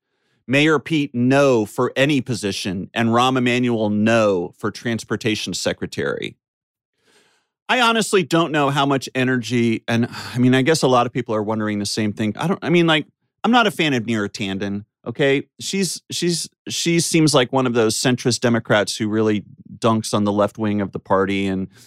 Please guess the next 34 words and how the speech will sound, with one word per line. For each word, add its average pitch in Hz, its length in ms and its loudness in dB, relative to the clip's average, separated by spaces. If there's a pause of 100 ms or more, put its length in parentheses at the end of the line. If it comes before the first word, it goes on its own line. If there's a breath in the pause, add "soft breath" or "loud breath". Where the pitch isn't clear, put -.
(260 soft breath)
she - 260 -12
shut 127 220 0
down 127 200 2
the 120 60 0
Center 127 240 0
of 117 100 0
American 117 420 0
Progress 113 500 0
when 117 100 -4
they 110 80 -2
tried 110 280 0
to 110 40 -4
unionize. 107 840 0
She - 160 -6
just 220 180 -2
seems 156 260 4
lame. 117 560 2
On 143 120 0
the 196 80 2
other 220 120 2
hand, 190 220 2
it's 156 140 -4
like, 151 200 2 (1040)
I 185 60 -12
don't 143 140 -6
know 101 120 -2
how 101 120 -4
much 85 180 -8
energy 92 340 -6
to 90 120 -8
put 95 180 -4
into 90 220 -2
hating 98 380 0
the 92 100 -4